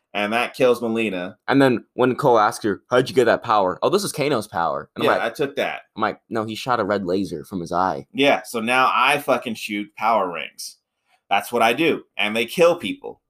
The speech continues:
Speaker 1: Okay? So, whatever. Cabal gets killed by Liu Kang. Liu Kang does his fatality, which is a giant dragon.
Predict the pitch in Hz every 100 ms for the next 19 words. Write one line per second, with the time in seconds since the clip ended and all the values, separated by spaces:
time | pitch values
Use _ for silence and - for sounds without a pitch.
0 | _ _ _ _ _ 101 101 107 104 131
1 | 165 _ - 135 120 113 113 131 127 95
2 | 80 78 _ _ _ _ 113 135 139 127
3 | 131 - 135 123 117 107 92 87 - 147
4 | 151 147 113 107 127 127 120 107 - 143
5 | 143 139 135 127 131 127 104 87 85 78
6 | 85 73 - 131 131 123 127 127